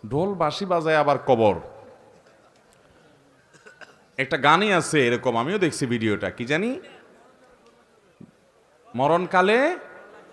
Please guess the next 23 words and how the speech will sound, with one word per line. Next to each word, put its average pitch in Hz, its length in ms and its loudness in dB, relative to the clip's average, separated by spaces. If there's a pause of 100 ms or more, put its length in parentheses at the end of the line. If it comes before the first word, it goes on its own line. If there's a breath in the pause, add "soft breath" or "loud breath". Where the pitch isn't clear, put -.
(600)
ঢোলবাঁশি 185 480 4
বাজাইও", 175 840 6 (1800)
কি 165 140 -6
ভাই? 185 280 2 (1300)
তরিকার 170 360 2
ভাই 135 320 2 (380)
না 151 100 0
দরবারি 156 400 2
ভাই? 127 300 2 (1800)
হ্যাঁ, 107 260 -6 (380)
এবং 180 240 -2
সে 180 180 -6
গানের 180 220 -4
একটা 160 320 -10
কথা 196 180 -8
খুব 180 140 -8
আপত্তিকর 175 500 -6
আছে, 147 220 -2
সেটা 139 240 -10
আরো 151 140 2
বেশি, 139 280 -4
সেটা 139 200 -4
হলো, 127 280 0